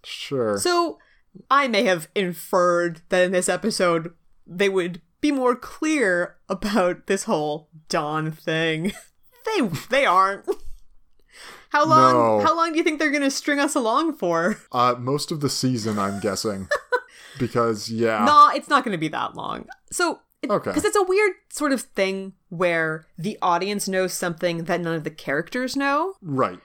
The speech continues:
Speaker 2: And how
Speaker 1: So,
Speaker 2: long
Speaker 1: yeah,
Speaker 2: is
Speaker 1: you
Speaker 2: that
Speaker 1: can't have
Speaker 2: interesting
Speaker 1: that go
Speaker 2: for?
Speaker 1: on too long.
Speaker 2: Right?
Speaker 1: Right.
Speaker 2: So it, it's not gonna be that bad. I, my only real problem with it, I understand that Dawn has been, you know, written into all of their past experiences, like,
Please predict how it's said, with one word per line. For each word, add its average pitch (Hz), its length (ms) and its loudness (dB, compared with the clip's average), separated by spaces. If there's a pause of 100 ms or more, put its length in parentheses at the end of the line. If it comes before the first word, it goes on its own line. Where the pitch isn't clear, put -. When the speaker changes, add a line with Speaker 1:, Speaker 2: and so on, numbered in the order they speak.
(140)
Speaker 2:
And 226 160 0
how 240 180 2
Speaker 1:
So, 254 60 2
Speaker 2:
long 202 200 2
Speaker 1:
yeah, 160 40 2
Speaker 2:
is 165 60 0
Speaker 1:
you 160 60 -4
Speaker 2:
that 180 120 0
Speaker 1:
can't 214 160 0
have 180 80 2
Speaker 2:
interesting 143 240 0
Speaker 1:
that - 20 -6
go 123 140 2
Speaker 2:
for? 101 60 0
Speaker 1:
on 92 240 -6
too 101 320 -12
long. 175 80 -10
Speaker 2:
Right? 175 340 0
Speaker 1:
Right. 98 260 -2 (440)
Speaker 2:
So 170 400 0
it, 285 180 -2
it's 311 140 -2
not 285 100 2
gonna 202 160 -2
be 170 120 -2
that - 280 -2
bad. 151 340 0 (140)
I, 359 380 0 (200)
my 320 320 2 (120)
only 254 720 0
real 185 360 -2
problem 160 440 -4
with 165 160 -6
it, 170 160 -2
I 285 120 0
understand 220 460 0
that 165 160 -2
Dawn 165 320 2
has 170 140 -8
been, 151 440 -4 (360)
you 190 120 -4
know, 147 220 -4 (220)
written 190 360 -2
into 170 580 -2 (140)
all 165 200 0
of 165 100 -4
their 156 160 0
past 156 360 -4
experiences, 156 760 -4
like, 143 160 -8